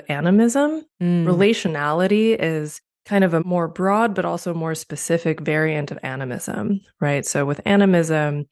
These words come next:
Speaker 1: one, there's a colonial history behind that word, that language being used as a derogatory towards specifically the Indigenous people of Australia.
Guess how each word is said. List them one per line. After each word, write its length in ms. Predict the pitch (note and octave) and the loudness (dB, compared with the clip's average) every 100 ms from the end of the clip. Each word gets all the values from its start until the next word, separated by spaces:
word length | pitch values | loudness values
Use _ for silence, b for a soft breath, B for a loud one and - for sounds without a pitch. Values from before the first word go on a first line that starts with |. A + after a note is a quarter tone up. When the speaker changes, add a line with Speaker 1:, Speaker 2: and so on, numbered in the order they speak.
| _ _ | _ _
Speaker 1:
one, 340 | F#3+ G3 F#3+ F3 | 0 4 4 4
there's 220 | D#3+ D#3+ | 4 2
a 260 | D#3 D3+ D3+ | 2 0 -4
colonial 480 | - F3 E3 D#3+ D3+ | -2 0 0 -2 -4
history 460 | E3 - D#3+ D#3 | -6 -6 -4 -4
behind 460 | D3 C#3 C#3+ C#3+ C#3 | -4 -6 -6 -8 -6
that 300 | D3 C3+ - | -4 -4 -4
word, 300 | D3+ D3 D3 | -2 -2 0
that 180 | D3 - | -2 -4
language 540 | D3+ D3 D3 C#3+ - - | -4 -4 -4 -6 -8 -8
being 280 | - D3 C#3+ | -4 -4 -4
used 680 | C#3+ D3+ D#3 D3 C#3+ C#3+ - D3 | -8 -2 0 0 -2 -6 -6 -4
as 260 | C#3 C3+ | -2 -2
a 240 | C#3 C3 B2+ | -4 -6 -2
derogatory 960 | F3+ D#3 D3+ D3 F3+ - G3 G#3 A#3+ - _ _ | 0 2 2 2 0 0 2 2 0 -6 _ _
towards 720 | - F3+ D#3+ D#3 D3+ D3 - - _ _ _ - | -6 0 2 2 0 -4 -10 -16 _ _ _ -12
specifically 760 | - F#3+ - G3 F#3 E3+ D#3+ | 0 2 2 2 2 2 2
the 120 | D#3 | 2
Indigenous 460 | D#3 D3 C#3 D#3 C#3+ | 0 -2 -4 -4 -4
people 320 | D3+ C#3 D3 | -6 -6 -6
of 100 | C#3+ | -4
Australia. 580 | C#3 - C#3+ C#3+ D#3+ | -6 -4 -4 -2 2